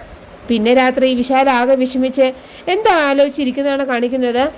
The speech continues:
അപ്പോഴാണ് പാർവതി പാലുമായിട്ട് വിശാലിൻ്റെ അടുത്തേക്ക് വരുന്നത് കേട്ടോ. അപ്പോൾ വിശാൽ പാർവതിയോട് പറയും, "നീ എനിക്ക് ഈ പാലിലെ കുറച്ച് ഉറുക്ക ഗുളിക കൂടി കലക്കി തരുമോ?" ഇത് കേൾക്കുമ്പോൾ പാർവതി ചോദിക്കും, "എന്ത് പറ്റി വിശാൽ സാറേ?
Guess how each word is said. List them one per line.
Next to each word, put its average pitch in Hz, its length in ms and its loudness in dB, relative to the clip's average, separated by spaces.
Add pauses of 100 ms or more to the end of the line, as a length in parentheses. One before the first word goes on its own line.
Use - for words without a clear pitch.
(380)
അപ്പോഴാണ് 359 400 2
പാർവതി 277 440 0
പാലുമായിട്ട് 262 520 0
വിശാലിൻ്റെ 320 460 -2
അടുത്തേക്ക് 254 320 0
വരുന്നത് 240 300 0
കേട്ടോ. 214 300 0 (520)
അപ്പോൾ 247 240 4
വിശാൽ 247 380 2
പാർവതിയോട് 254 460 4
പറയും, 254 340 2 (840)
"നീ 339 220 6
എനിക്ക് 320 260 2
ഈ 302 40 2
പാലിലെ 247 480 4
കുറച്ച് 381 300 -2
ഉറുക്ക 277 280 4
ഗുളിക 294 240 4
കൂടി 254 320 0
കലക്കി 226 300 0
തരുമോ?" 233 360 0 (560)
ഇത് 226 60 -2
കേൾക്കുമ്പോൾ 254 400 4
പാർവതി 247 440 0
ചോദിക്കും, 247 480 0
"എന്ത് 349 300 0
പറ്റി 285 160 0
വിശാൽ 254 260 2
സാറേ? 247 340 0